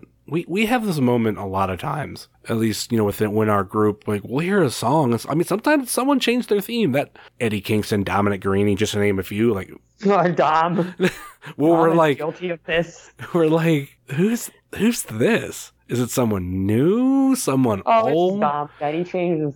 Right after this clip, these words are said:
Speaker 2: theme for the seventy-fifth time in the last month and a half.
Speaker 1: Yeah. Well, like I said, Eddie too. Eddie was
Speaker 2: <sighs> Yeah, Eddie was bad for a little bit.
Speaker 1: So,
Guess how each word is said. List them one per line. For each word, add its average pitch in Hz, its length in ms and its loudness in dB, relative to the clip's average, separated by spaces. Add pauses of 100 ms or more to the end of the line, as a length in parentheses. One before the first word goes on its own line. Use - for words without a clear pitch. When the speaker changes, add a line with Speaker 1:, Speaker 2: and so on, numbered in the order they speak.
Speaker 2:
theme 143 260 0
for 139 60 -10
the 147 100 0
seventy-fifth 147 640 -2
time 147 260 -2
in 147 80 0
the 143 60 2
last 143 280 2
month 143 320 0
and 139 100 0
a 139 60 2
half. 143 420 0 (120)
Speaker 1:
Yeah. 98 280 -4 (160)
Well, 123 240 -2 (100)
like 107 180 2
I 104 60 0
said, 95 240 -4
Eddie 110 220 0
too. 95 300 -8 (140)
Eddie 117 320 2
was 92 280 -6 (160)
Speaker 2:
<sighs> 440 720 0
Yeah, - 220 2
Eddie 349 160 6
was 240 180 6
bad 160 360 0
for 151 100 2
a 123 120 0
little 107 220 -4
bit. 120 420 -4 (420)
Speaker 1:
So, 226 540 2